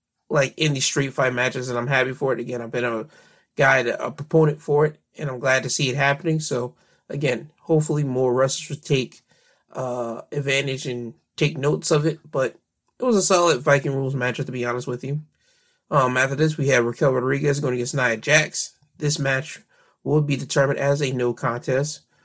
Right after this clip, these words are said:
when Rhea would run to the ring and throw Raquel out of the ring and go after Nia. Raquel would get back in the ring and try to go after Rhea.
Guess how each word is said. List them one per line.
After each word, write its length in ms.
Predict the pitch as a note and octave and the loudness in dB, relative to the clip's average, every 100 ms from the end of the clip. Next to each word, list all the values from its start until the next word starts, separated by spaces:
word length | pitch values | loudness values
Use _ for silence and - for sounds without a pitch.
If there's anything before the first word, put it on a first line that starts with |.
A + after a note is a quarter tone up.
| _ - | _ -4
when 200 | D3 C#3+ | 0 0
Rhea 320 | C3 C#3 C#3 | 0 2 2
would 240 | A#2+ C3 | 2 0
run 240 | A#2 B2 B2 | 0 -2 -2
to 100 | - | -4
the 80 | A#2+ | -2
ring 440 | C3 C#3 C#3 C#3 | 0 0 -2 -6
and 160 | - C3 | -8 -10
throw 360 | - D3 C3 B2 | -4 0 2 2
Raquel 580 | B2+ - - C3 B2+ - | -2 -4 0 2 0 -4
out 220 | - E3+ | 0 2
of 100 | F#3 | 2
the 80 | C3 | 0
ring 340 | A#2 A#2+ D3+ D#3 - | -4 -8 -12 -14 -8
and 120 | D#3+ | -4
go 100 | D#3 | 0
after 280 | C#3+ D3 C#3 | 0 0 -2
Nia. 460 | D#3+ F3+ D3+ - - _ _ _ _ _ | 2 2 0 -6 -16 _ _ _ _ _
Raquel 320 | C3 - D3+ | -2 4 4
would 100 | D3+ | 4
get 120 | C#3+ | 2
back 160 | C#3 C3 | 2 2
in 80 | C3+ | 2
the 60 | |
ring 340 | B2 B2 B2 B2 | 2 2 2 0
and 100 | A2 | -2
try 160 | C#3 | 0
to 60 | B2+ | 0
go 200 | A2+ B2 | 0 0
after 320 | B2 B2+ - | 0 0 -2
Rhea. 420 | C3 B2 A#2+ C#3 | 0 0 0 0